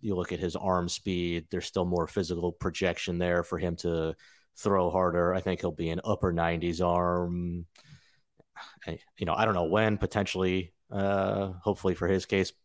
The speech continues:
before the, the draft comes. Um, but then the separator with him is a, a big time breaking ball. It's, you know, twenty-eight, twenty-nine, flashing three thousand R P M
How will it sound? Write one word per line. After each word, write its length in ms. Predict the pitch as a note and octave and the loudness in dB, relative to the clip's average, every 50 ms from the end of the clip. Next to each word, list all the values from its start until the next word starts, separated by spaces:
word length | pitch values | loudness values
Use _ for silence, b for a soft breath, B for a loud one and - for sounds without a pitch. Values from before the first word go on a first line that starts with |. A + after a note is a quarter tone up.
| _ | _
before 320 | - F2 - - F#2 F#2 F2+ | -8 -8 -2 0 2 2 2
the, 240 | F2 F2+ F2 F2 E2+ | 4 2 2 2 0
the 100 | F2+ F2+ | -2 -2
draft 360 | - G2 F#2 F2+ F2 - - | 0 2 4 4 2 2 0
comes. 400 | - F#2 F2 F2+ F2 - - b b b b b b b b b _ | 0 0 2 0 -2 -4 -8 b b b b b b b b b _
Um, 600 | A2+ G#2 F#2+ G2 G2 G2 G2 F#2+ G2+ G2+ G2+ G2 _ _ _ _ _ _ _ _ _ _ _ | -8 -6 -6 -4 -6 -6 -6 -8 -10 -12 -14 -16 _ _ _ _ _ _ _ _ _ _ _
but 120 | G#2+ G2 | 0 2
then 140 | - G2+ F2+ | 2 2 0
the 80 | F2 D#2+ | 0 0
separator 500 | - - F#2+ - - G2 F2+ F2 D#2+ E2+ | 2 2 0 2 2 2 2 2 2 0
with 140 | E2+ E2 | -2 0
him 240 | - F2+ F2+ F2 E2 | 0 0 0 0 0
is 160 | E2 D#2 D2+ | -2 -4 -4
a, 40 | D#2+ D#2 | -4 -4
a 200 | D#2 - G2+ F2 - _ _ _ _ _ _ _ | -2 -4 -4 -6 -8 _ _ _ _ _ _ _
big 220 | - G2+ F2 - | 0 0 0 0
time 640 | - G2 F#2 F2 E2+ E2+ E2 E2 D#2 D#2+ D#2+ D#2 D#2+ b b b b b b b b b b b b b - | -2 0 2 4 4 2 2 0 -2 -4 -8 -10 -12 b b b b b b b b b b b b b -8
breaking 400 | A2+ A2 G#2 G2 F2 D#2+ F#2+ F2+ | -2 0 2 2 2 0 -2 0
ball. 300 | E2 E2+ E2 E2 E2 D#2+ | 2 2 2 2 2 0
It's, 220 | - - - - | -2 -6 -10 -6
you 80 | G2+ F#2 | -4 -4
know, 220 | D#2+ D2+ D2 - _ _ _ _ _ _ | -2 -4 -4 -6 _ _ _ _ _ _
twenty-eight, 580 | - - G2+ G2 F#2+ F2+ F2+ F2 F2 F2 E2+ - | -6 -2 0 2 2 2 2 2 2 0 0 -2
twenty-nine, 800 | - G#2+ G2 F#2 F2 F2 F2 E2+ E2+ F2 E2+ E2+ E2+ E2+ E2 E2 - | -2 0 0 2 2 2 2 2 2 2 0 0 -2 -4 -6 -8 -12
flashing 520 | - - F#2+ F#2 F2+ E2+ - - F#2 E2+ | -6 0 2 4 4 2 2 -2 -4 -4
three 220 | - - F#2+ F#2 | -4 -2 -2 -2
thousand 580 | D#2+ - F2+ E2+ E2+ E2+ - F#2 E2+ E2 E2 E2 - - - _ - | 0 2 4 4 4 2 0 -2 -4 -4 -4 -6 -8 -14 -20 _ 2
R 160 | A#2+ G#2 F#2 | 2 2 2
P 260 | - - G2+ F#2 F2+ | 2 0 0 2 2
M 480 | F2 F2 E2+ E2+ E2+ E2+ E2+ E2 E2+ | 4 2 2 2 0 0 -2 -4 -6